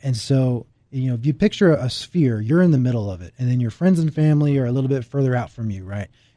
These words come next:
And then from there, it continues to grow and get bigger and bigger, and you've got that network, that sphere that gets bigger and bigger. So you wanna define, what's my sphere of influence, right? Do I go to the gym? Do I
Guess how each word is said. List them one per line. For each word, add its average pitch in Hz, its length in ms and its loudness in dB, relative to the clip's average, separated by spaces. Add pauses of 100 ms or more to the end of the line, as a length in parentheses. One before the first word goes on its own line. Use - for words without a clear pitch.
And 131 120 -2
then 127 200 0 (380)
from 127 300 -2
there, 160 320 4
it 131 160 -6
continues 151 500 0
to - 140 -10
grow 131 520 0
and 120 140 -4
get 117 140 -6
bigger 120 240 -4
and 113 120 -4
bigger, 135 280 0
and 107 120 -6
you've 110 120 -10
got 151 180 -4
that 120 160 -8
network, 120 460 -8
that 113 160 -14
sphere 151 420 0
that 104 140 -8
gets 110 160 -10
bigger 110 220 -8
and 101 120 -8
bigger. 135 240 -4
So 110 320 -6 (360)
you 139 120 0
wanna 202 200 4
define, 143 800 2
what's 165 240 2
my 202 140 4
sphere 170 280 2
of 131 100 2
influence, 107 500 0
right? 117 240 -4
Do 127 120 -6
I 147 60 -2
go 151 140 0
to 165 80 2
the 151 140 4
gym? 123 480 4
Do 120 120 0
I 120 280 0